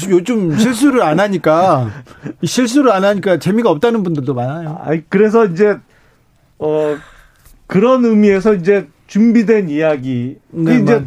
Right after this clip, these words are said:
Speaker 2: 사실은 프롬프트 하에 진행하기로 다 주최 측하고 얘기가 돼 있었으니까
Speaker 1: 네.
Speaker 2: 그걸 이제 기다렸는데 이게 안 뜬 거죠.
Speaker 1: 네.
Speaker 2: 이제 일종의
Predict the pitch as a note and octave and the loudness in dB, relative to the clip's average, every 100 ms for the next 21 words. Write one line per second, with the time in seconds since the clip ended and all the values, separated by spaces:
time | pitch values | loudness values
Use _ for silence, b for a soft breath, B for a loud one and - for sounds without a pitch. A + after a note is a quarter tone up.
0 | - - G#3+ A#3 A3 F#3 - - B3+ A3+ | -6 -2 0 0 -2 -2 -10 -4 -2 -2
1 | - A#3 A3+ G3 E3+ G#3 A3+ A3 - F3 | -2 0 2 2 2 2 2 0 -2 -2
2 | F#3+ F#3 F3+ E3 F3 E3 D#3+ D#3+ F3+ E3+ | 0 0 -2 -4 -6 -4 -4 -4 -4 -2
3 | D#3 D#3 - b b - D3 F#3+ - - | -2 -2 -6 b b -18 -4 -4 -4 -4
4 | D#3 D3+ C3 C3+ D3+ C3 C3+ C3 C#3 B2+ | -4 -2 -2 -2 -4 -2 -2 -2 -6 -8
5 | A2 A2 - C3 D3 D#3+ D3 b b b | -8 -12 -8 -4 -2 -2 -4 b b b
6 | _ F#3 G3 G3 F#3 - F#3 A3+ A#3 G#3+ | _ -2 0 0 -2 -4 -2 0 0 0
7 | F#3+ E3 G3+ A3+ B3 _ b b _ G#3+ | 0 0 0 0 -4 _ b b _ -6
8 | A3 E3+ _ _ _ _ _ - C#3 E3 | -6 -6 _ _ _ _ _ -8 -8 -2
9 | A#3+ G3+ F3 A2+ A2 A#2 B2+ D3 C#3 C3 | 0 2 0 -2 -4 -6 -4 -2 -2 -2
10 | C#3 E3+ D#3+ C#3+ | -4 -4 -2 -4